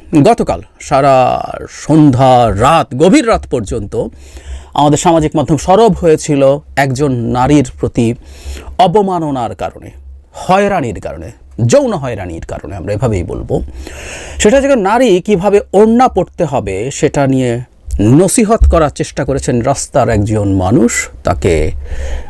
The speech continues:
কিভাবে ওড়না পরতে হবে সেটা নিয়ে সেই নারী অভিযোগ করেন। পরে সেই ভদ্রলোক যিনি এটা করেছেন তাকে গ্রেফতার করা হয়। এ পর্যন্ত মোটামুটি মনে হচ্ছে ঠিকঠাকই আছে, কিন্তু না,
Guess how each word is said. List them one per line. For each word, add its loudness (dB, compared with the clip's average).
কিভাবে 2
ওড়না -2
পরতে -14
হবে -16
সেটা 2
নিয়ে -2
সেই 0
নারী 2
অভিযোগ 2
করেন। -4
পরে 0
সেই 0
ভদ্রলোক 2
যিনি -2
এটা -2
করেছেন 2
তাকে -2
গ্রেফতার -2
করা -8
হয়। -14
এ 2
পর্যন্ত 0
মোটামুটি 2
মনে 2
হচ্ছে 0
ঠিকঠাকই 0
আছে, -2
কিন্তু 2
না, 4